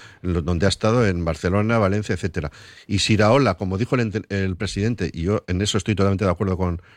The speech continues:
con Uriarte, busca un perfil lo más aproximado posible, un Valverde con,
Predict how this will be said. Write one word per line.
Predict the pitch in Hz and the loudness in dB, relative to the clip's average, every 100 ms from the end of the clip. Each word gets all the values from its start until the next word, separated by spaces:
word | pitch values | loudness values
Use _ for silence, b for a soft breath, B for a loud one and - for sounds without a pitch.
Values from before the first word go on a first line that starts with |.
| b | b
con | 101 95 | 0 2
Uriarte, | 95 110 - 80 b b b | 4 2 0 -8 b b b
busca | 90 120 - | 0 0 2
un | 123 117 | 2 2
perfil | 113 92 120 | -2 -2 -4
lo | 85 | -2
más | 98 104 | -2 -2
aproximado | 101 95 104 107 | -4 -2 0 0
posible, | 101 - 113 85 - B B B | -2 -4 -2 -2 -6 B B B
un | 131 | 4
Valverde | 127 123 123 135 101 90 | 4 4 4 2 0 -2
con, | 101 92 | -2 -2